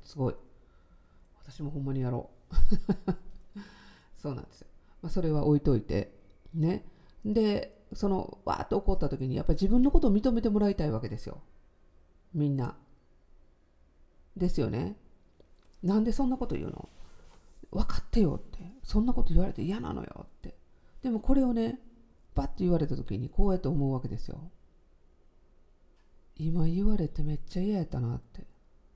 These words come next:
「そうやって言われたら傷つくよな」って。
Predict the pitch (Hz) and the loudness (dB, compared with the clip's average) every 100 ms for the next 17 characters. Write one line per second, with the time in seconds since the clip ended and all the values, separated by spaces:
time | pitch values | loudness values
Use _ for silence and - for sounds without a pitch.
0 | - _ _ _ _ _ _ _ _ _ | -20 _ _ _ _ _ _ _ _ _
1 | _ _ - _ _ - _ - - 214 | _ _ -20 _ _ -20 _ 2 6 6
2 | 233 240 247 - 151 165 160 127 - - | 6 2 2 -4 2 4 4 -2 -4 0
3 | 269 269 - - 139 127 - - _ - | 0 0 -4 -2 0 -2 -8 -14 _ -20